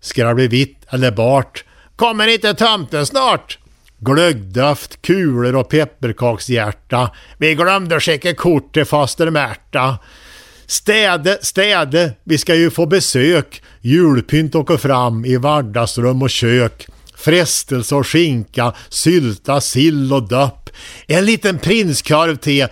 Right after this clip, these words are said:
men senare stopp. Nu börjar Karl Anka, har ni ätit klart? Kommer inte tomten snart? Lady och Lufsen, kärlek så underbart.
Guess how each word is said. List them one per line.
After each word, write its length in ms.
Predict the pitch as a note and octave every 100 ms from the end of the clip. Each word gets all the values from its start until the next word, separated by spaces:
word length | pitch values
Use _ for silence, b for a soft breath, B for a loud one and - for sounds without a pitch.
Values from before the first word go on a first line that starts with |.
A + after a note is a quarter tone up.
| -
men 140 | D3+
senare 520 | D3 F#3+ D#3 C3+ D#3+ E3+
stopp. 460 | - C#3 C3+ - B B B -
Nu 160 | D#3+
börjar 340 | G3 B3 A#3+ A3
Karl 220 | A3+ A#3
Anka, 460 | B3 A3+ D#3 -
har 180 | D3 E3+
ni 120 | F3+
ätit 260 | F3+ E3+ F#3
klart? 560 | D#3+ D3 G3+ A3 - - b _
Kommer 280 | A#3+ B3 C4
inte 260 | C4+ B3+
tomten 580 | - C4+ C4+ F3 F3 F3
snart? 580 | - C4+ A#3+ E3 - - B B B B
Lady 540 | - C#3+ F#3 F#3+ E3 G3
och 100 | G3
Lufsen, 580 | F#3 D#3 - - D#3+ D3+
kärlek 560 | - F3+ F3 D3 C#3
så 120 | -
underbart. 1040 | F3 F3+ D#3 C3 C3 B2+ A#2 C#3+ C3 A2+